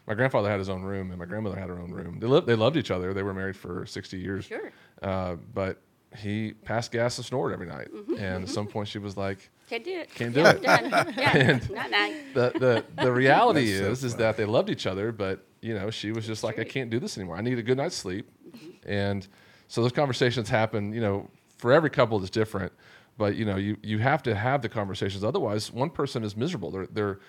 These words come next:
Speaker 1: they're
Speaker 3: Right.
Speaker 1: having to hold their nose and, and have sleepless nights every night unless they have,
Speaker 2: <laughs> Right,
Speaker 1: have honest
Speaker 2: right.
Speaker 1: conversations about it. So anyway, okay.
Speaker 3: Brent,
Speaker 1: So
Speaker 3: I, I would, should, look, that's certainly not my area of expertise in, in professionally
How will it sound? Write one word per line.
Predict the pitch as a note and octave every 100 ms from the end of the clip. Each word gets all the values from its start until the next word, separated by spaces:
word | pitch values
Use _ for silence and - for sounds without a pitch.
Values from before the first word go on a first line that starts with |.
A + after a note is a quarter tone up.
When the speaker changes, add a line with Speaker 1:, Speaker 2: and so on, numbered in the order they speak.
| - _
Speaker 1:
they're | D3+ A2 G#2
Speaker 3:
Right. |
Speaker 1:
having | A#2 B2+ A#2+
to | G#2
hold | B2 A#2
their | G#2+
nose | G#2+ A2 G#2+
and, | G2 F#2 -
and | G2+ F#2+ F#2+ - _ _
have | A#2 A#2
sleepless | - A#2+ A#2
nights | C3 D3+ D3
every | F#2
night | F2 F2
unless | F#2 F2+
they | G#2
have, | G2+ F#2+
Speaker 2:
<laughs> | - F4 -
Right, | C#4+ B3
Speaker 1:
have | G#2 G#2+
honest | G#2+ G#2
Speaker 2:
right. | G#2+
Speaker 1:
conversations | G2 A2 G#2 F#2+
about | F#2+ F#2
it. | -
So | G#2
anyway, | B2+ G2 -
okay. | D3+ G#2 - -
Speaker 3:
Brent, | A2 D3
Speaker 1:
So | D3
Speaker 3:
I, | C3 C#3 G2+
I | A#2 C#3
would, | C3 -
should, | C#3 A2 - F2+ -
look, | C3+ C3 F#2+ E2+
that's | B2 A2+
certainly | - C#3+ A#2+ A2 F2+ - A2 - -
not | A#2 A2
my | A2+ A2+ G#2+
area | A2 G#2+ G2
of | D#2+ -
expertise | G#2+ A2+ - F#2+ - A#2 G#2+ - G2
in, | G2+ G2
in | - A2 G2
professionally | - A2 - A#2+ - G#2 G2 F#2